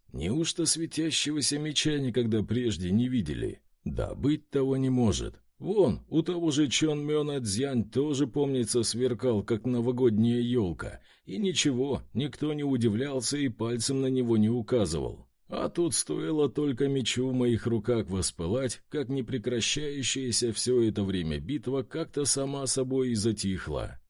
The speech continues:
Кровожадные дзяньши и ученики Альянса Мурим, сражавшиеся всё это время между собой, вдруг дружно решили повременить с обоюдным кровопусканием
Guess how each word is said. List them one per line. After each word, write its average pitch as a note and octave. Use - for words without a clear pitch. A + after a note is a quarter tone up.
Кровожадные D#2+
дзяньши C2+
и C#3+
ученики C#3
Альянса B2+
Мурим, B2
сражавшиеся B2+
всё C3+
это A#2
время A#2+
между G2+
собой, F#2+
вдруг F#2+
дружно G2+
решили E2
повременить D2+
с -
обоюдным C3+
кровопусканием G2+